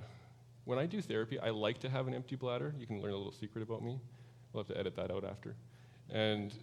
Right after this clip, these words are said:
so I like to go to the bathroom so that I can be comfortable and I can just focus on the person, I don't get distracted. So I'd have to sprint down the hallway to go to the bathroom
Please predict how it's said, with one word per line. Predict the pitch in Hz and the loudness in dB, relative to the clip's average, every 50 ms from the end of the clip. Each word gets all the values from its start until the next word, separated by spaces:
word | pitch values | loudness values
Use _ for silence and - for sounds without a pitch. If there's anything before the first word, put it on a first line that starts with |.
| - | -8
so | 139 - - 143 135 131 - - - - - - - - - - - - - - | 0 4 6 6 6 6 4 0 -6 -14 -16 -18 -18 -20 -20 -20 -20 -20 -6 0
I | - 127 135 135 135 - - - - - - - - - | 2 4 4 2 2 -2 -8 -12 -14 -18 -20 -6 2 4
like | 98 107 117 - | 4 4 4 2
to | - | 0
go | 156 160 165 | 2 2 2
to | 165 | 2
the | 160 160 | 2 2
bathroom | 160 151 151 170 - 180 175 | 4 4 4 2 2 2 0
so | 170 - 120 | 0 2 2
that | 104 | 2
I | 92 | 2
can | - - 87 | 2 0 -4
be | - | -6
comfortable | - - 135 143 139 - 147 139 143 | -2 0 0 0 0 0 0 0 2
and | 135 113 | 2 2
I | 98 | 2
can | - 98 | 0 -2
just | 101 101 - - | -4 -6 -2 -2
focus | 123 139 135 139 - | -2 -2 -2 -2 -2
on | 147 143 | -2 0
the | 143 | 0
person, | 139 139 139 135 131 127 - | 0 -2 -2 -2 -2 -2 -2
I | - | 0
don't | - 98 98 | 0 -2 -2
get | - - - | -4 -8 -10
distracted. | - - - 123 123 127 131 127 139 139 135 131 - - - - - - - - - - - - - - - - - - - - - - - - - - - | -12 -6 -2 -2 0 0 0 -2 -2 -2 -2 -4 -8 -14 -16 -18 -20 -20 -20 -20 -20 -20 -20 -20 -20 -20 -20 -20 -20 -20 -20 -20 -20 -20 -20 -20 -20 -10 -4
So | - 160 | 0 0
I'd | 202 208 | 2 2
have | 214 214 - | 0 0 -2
to | - | -4
sprint | - - - - 143 139 113 - - - - - - - - - - - - - 113 107 | -6 -6 -4 0 0 0 0 0 -4 -10 -14 -16 -16 -16 -18 -18 -20 -18 -14 -12 -4 0
down | 120 117 117 113 | 2 4 4 4
the | 107 | 2
hallway | 104 104 117 113 113 101 82 - - - - 113 - - | 2 2 2 2 2 2 2 0 -2 -4 -6 -6 -10 -12
to | - 123 | -8 -4
go | 127 127 | -2 0
to | 131 | 0
the | 127 120 | 0 0
bathroom | 120 110 107 110 113 - - - - - | 2 2 2 2 0 -2 -4 -6 -6 -6